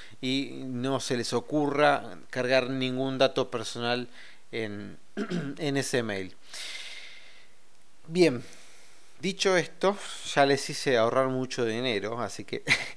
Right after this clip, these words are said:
<laughs> este, no, hablando en serio, la Reserva Federal de Estados Unidos dio un guiño importante a que muy probablemente bajen las tasas de interés de, eh, la política monetaria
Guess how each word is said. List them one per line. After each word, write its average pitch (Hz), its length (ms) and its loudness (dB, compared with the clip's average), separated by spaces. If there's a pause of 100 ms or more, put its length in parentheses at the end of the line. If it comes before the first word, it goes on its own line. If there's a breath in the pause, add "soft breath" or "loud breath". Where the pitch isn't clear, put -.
<laughs> - 420 -8
este, 117 680 4
no, 120 140 4
hablando 139 340 6
en 131 40 0
serio, 131 300 6
la 135 160 8
Reserva 160 380 6
Federal 147 680 10 (280)
de 120 540 2
Estados 175 420 8
Unidos 165 600 4
dio 160 280 4
un 185 100 2
guiño 185 240 -2
importante 175 800 4
a - 160 -2
que - 360 -10
muy 170 280 0
probablemente 139 680 4
bajen 135 540 2
las 107 180 -4
tasas 123 400 -4 (400 loud breath)
de 120 460 0
interés 139 880 -2 (420 loud breath)
de, 139 460 6
eh, 123 340 0
la 113 240 2
política 127 500 4
monetaria 135 800 4